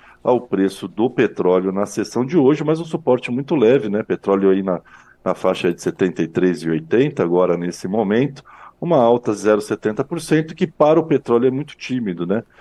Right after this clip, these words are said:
O petróleo que geralmente varia sempre mais pra ba-, é, positivamente ou negativamente, mais de um por cento, dois por cento de variação no dia até chega a ser normal para o petróleo, né? Mas nos últimos três dias ele vem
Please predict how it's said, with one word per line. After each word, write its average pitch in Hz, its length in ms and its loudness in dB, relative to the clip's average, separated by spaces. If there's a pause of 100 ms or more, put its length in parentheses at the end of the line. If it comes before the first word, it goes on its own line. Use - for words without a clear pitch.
(180)
O - 40 -12
petróleo 202 300 2
que 110 100 -8
geralmente 98 440 0
varia 95 280 2
sempre 95 320 -6
mais 95 420 -2 (340)
pra 104 160 4
ba-, 101 260 0
é, 95 120 0 (160)
positivamente 98 720 -2
ou 90 60 -8
negativamente, 95 760 -2
mais 101 220 0
de 104 100 -6
um 98 60 -6
por 85 160 -18
cento, 98 480 0 (380)
dois 107 220 2
por 98 160 -8
cento 101 300 -2
de 90 80 -8
variação 92 500 0
no 90 100 -2
dia 85 220 0
até 104 140 -2
chega 107 240 -2
a 104 40 -4
ser - 140 -4
normal 101 380 0
para 104 200 -2
o 104 40 -6
petróleo, 90 560 -2
né? 90 160 -8 (340)
Mas 101 160 -2
nos 101 140 -6
últimos 110 380 -4
três 104 280 0
dias 104 320 0
ele 107 180 0
vem 95 340 -2